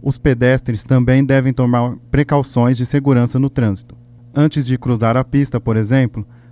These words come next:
deve-se levar em conta a visibilidade, a distância e a velocidade dos veículos, utilizando sempre que possível as faixas de pedestres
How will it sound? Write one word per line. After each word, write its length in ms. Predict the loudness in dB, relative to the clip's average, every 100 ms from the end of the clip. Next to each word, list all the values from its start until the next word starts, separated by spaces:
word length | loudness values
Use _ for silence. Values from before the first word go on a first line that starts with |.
| -4
deve-se 340 | -2 0 0
levar 320 | 0 2 2
em 60 | 2
conta 360 | 0 0 0
a 40 | -2
visibilidade, 1000 | 0 0 0 0 -2 0 0 0 -4 -8 -10 -20 -20 -4
a 120 | -4
distância 680 | -2 -4 0 2 0 -4 -6 -8 -16 -2
e 80 | 0
a 40 |
velocidade 680 | 2 2 2 0 2 2 2
dos 160 | -2 0
veículos, 640 | 2 2 0 -8 -16 -18 -20 -14
utilizando 600 | -8 -2 2 2 2 0 0
sempre 340 | 0 0 0
que 100 | -4
possível 600 | -2 -2 0 0 2 0 -2
as 200 | -6 -2
faixas 420 | 0 0 0 -2
de 120 | -2
pedestres 680 | -2 -2 0 -2 -4 -10